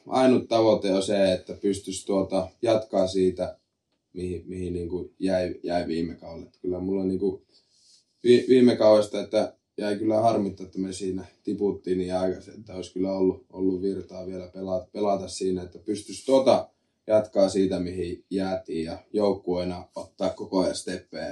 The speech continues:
ja kyllä se niinku, se on hienoa, kun pärjää. Niin se, se,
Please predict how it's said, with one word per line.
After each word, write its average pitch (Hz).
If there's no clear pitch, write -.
ja -
kyllä 92
se 98
niinku, 95
se 101
on 98
hienoa, 92
kun -
pärjää. 87
Niin -
se, 104
se, 104